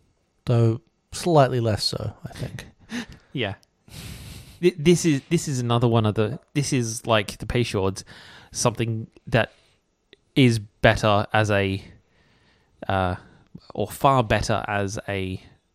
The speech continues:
Speaker 2: cocktail seasoning, effectively.
Speaker 1: Yes. And while, yeah, originally they were medicines and you could totally have a bit of it by itself and it would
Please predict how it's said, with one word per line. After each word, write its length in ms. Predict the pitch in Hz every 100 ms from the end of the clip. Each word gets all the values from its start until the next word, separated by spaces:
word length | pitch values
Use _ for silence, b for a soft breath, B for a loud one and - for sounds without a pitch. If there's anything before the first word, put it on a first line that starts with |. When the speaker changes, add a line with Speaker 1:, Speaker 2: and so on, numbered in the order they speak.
| _ - _ _ _ _
Speaker 2:
cocktail 400 | - 151 - 117
seasoning, 640 | 110 - 120 104 98 87 90 -
effectively. 340 | - 107 185
Speaker 1:
Yes. 360 | 156 92 - - b b -
And 400 | 143 139 160 151
while, 440 | 147 151 147 147
yeah, 500 | 135 123 123 131 135
originally 720 | - 117 131 120 131 123 120
they 200 | 120 120
were 160 | 117 113
medicines 580 | 113 113 113 - 120 110
and 100 | 110
you 80 | 107
could 160 | 113
totally 280 | - 139 131
have 120 | 120 123
a 60 |
bit 120 | 120
of 80 | 117
it 100 | 123
by 180 | 123 117
itself 420 | 127 - 113 113
and 120 | 117
it 100 | 117
would 260 | 117 113 107